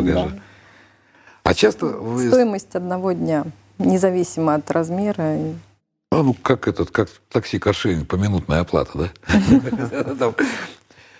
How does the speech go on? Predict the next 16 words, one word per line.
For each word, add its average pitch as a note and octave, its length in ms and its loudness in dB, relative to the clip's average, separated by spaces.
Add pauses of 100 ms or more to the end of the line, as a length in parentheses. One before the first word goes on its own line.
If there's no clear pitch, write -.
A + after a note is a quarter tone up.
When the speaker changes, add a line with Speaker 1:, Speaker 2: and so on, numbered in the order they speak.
(120)
Speaker 1:
один G#2+ 320 2
день, A#2+ 200 2
там, D#2 200 -2
пятьсот E2 320 -4
рублей. D2+ 480 0
Ну, C3 160 6
образно, E2 420 2
конечно, C#2+ 380 -8
говорю, E2+ 360 -2 (200)
хотя E2+ 260 0
пятьсот D#2+ 320 -4
один D#2 240 0
на C#2 80 -4
самом - 300 -6
деле. C#2+ 160 -4 (400)
<laughs> - 420 4